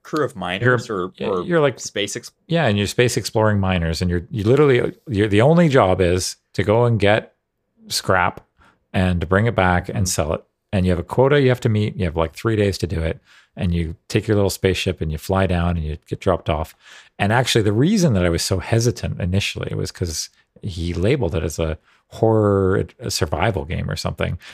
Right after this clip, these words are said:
Speaker 2: Wi-
Speaker 1: Yeah.
Speaker 2: and, and, and also, like I said, it was close to Phasmophobia, which I can see the linkage,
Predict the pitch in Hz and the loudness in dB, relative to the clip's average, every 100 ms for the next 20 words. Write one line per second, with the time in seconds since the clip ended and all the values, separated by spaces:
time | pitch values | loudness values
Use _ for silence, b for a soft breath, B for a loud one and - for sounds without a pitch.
0 | B 117 123 90 82 76 - - 104 95 | B -2 0 2 2 0 -4 -4 -2 -2
1 | - _ 104 101 - 123 180 180 113 101 | -4 _ -2 -2 -2 0 0 2 2 2
2 | - 110 95 - - 110 107 82 - 107 | 0 -4 -4 -4 -2 -2 -4 -8 -2 -2
3 | 92 90 - 92 - 82 - 131 117 - | -2 -4 -2 -2 -2 -4 -2 -2 -2 -6
4 | 117 B B B B 160 170 - b b | -8 B B B B 0 0 -2 b b
5 | b _ 165 - 160 - - - 226 277 | b _ -4 0 0 0 -4 0 0 2
6 | 107 95 139 - - - - | 0 2 0 0 -4 -4 -8